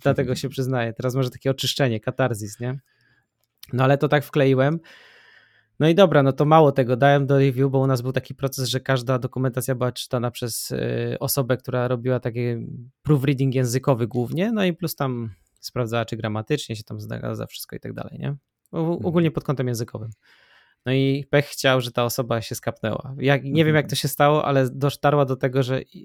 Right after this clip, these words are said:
Speaker 1: że to było jakby skopiowane i tak mówi: „Ej, słuchaj, tutaj w tym fragment to chyba jest, tu ja tu znalazłem taki sam. No i o co tu chodzi? Czemu to się tu pojawiło?” A ja wtedy taki po prostu bu-, gul do gardła i mówię: „No wiesz, coś tam”, no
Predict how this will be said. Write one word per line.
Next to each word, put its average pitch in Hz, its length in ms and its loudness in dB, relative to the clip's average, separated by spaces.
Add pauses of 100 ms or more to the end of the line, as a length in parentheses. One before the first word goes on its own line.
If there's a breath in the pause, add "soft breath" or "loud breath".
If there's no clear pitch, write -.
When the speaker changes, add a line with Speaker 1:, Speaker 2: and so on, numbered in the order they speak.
(160)
Speaker 1:
że 131 260 -4
to 135 160 -4
było 131 200 0
jakby 127 460 0
skopiowane 135 640 0
i 131 100 -12
tak 127 120 -8
mówi: 131 180 -6
„Ej, 160 80 -4
słuchaj, 202 320 -4
tutaj - 220 -14
w - 80 -20
tym 202 180 -8
fragment 214 440 -6
to - 60 -6
chyba 254 240 -4
jest, - 360 -4
tu 233 80 -6
ja 269 160 -2
tu 269 120 -6
znalazłem 254 440 -2
taki 233 240 -10
sam. 151 320 6
No 143 100 -2
i 170 140 -4
o 254 120 -4
co 214 120 0
tu 165 120 0
chodzi? 131 280 -2
Czemu 202 220 -2
to - 80 -6
się - 120 -6
tu - 140 -20
pojawiło?” 120 340 0 (480 loud breath)
A 120 60 0
ja 127 140 4
wtedy 131 320 -4
taki 131 320 -6
po 120 100 -12
prostu - 460 -4
bu-, 120 240 -6
gul 135 240 4
do 139 120 4
gardła 123 440 2
i 123 60 0
mówię: 113 360 -4 (920 loud breath)
„No 226 420 0
wiesz, 214 280 6
coś 185 200 -2
tam”, 170 240 0
no 170 380 -2